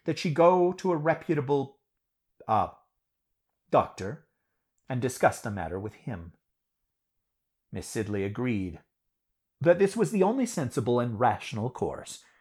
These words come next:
She also said that if the school board wished her resignation, she would tender it immediately,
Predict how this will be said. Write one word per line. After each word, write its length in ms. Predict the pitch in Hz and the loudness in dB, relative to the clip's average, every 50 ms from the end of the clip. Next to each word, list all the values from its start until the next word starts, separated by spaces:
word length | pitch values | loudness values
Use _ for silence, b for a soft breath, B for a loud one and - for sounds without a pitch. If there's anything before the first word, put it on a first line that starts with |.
| b b b b b b b b b _ _ | b b b b b b b b b _ _
She 140 | - - 95 | -4 0 2
also 260 | 101 117 - 90 82 | 2 2 2 -2 -6
said 260 | - - 90 98 104 | -6 -4 -6 -4 -2
that 100 | 110 104 | -2 -2
if 120 | 107 - | -2 -2
the 80 | - 131 | -4 -6
school 340 | - - - - 175 160 160 | -8 -6 -2 2 4 4 4
board 340 | 139 139 143 147 143 135 131 | 4 4 4 4 4 4 2
wished 280 | 147 147 - - - | -2 -4 -4 -6 -6
her 100 | - 151 | -4 -2
resignation, 680 | 139 139 131 131 - 131 123 135 135 139 135 - 160 147 | 0 0 0 0 0 -2 -4 -4 -4 -4 -6 -6 -8 -6
she 140 | - - 165 | -4 -2 -2
would 180 | 151 147 - | -2 -2 -4
tender 320 | - - 180 175 170 185 175 | -6 -10 -8 -6 -2 -2 -2
it 140 | 170 - - | -2 -4 -4
immediately, 760 | 170 160 165 170 175 175 139 104 101 95 - 98 101 98 98 | -6 -4 -4 -4 -4 -4 -2 -2 -4 -4 -4 -6 -6 -6 -8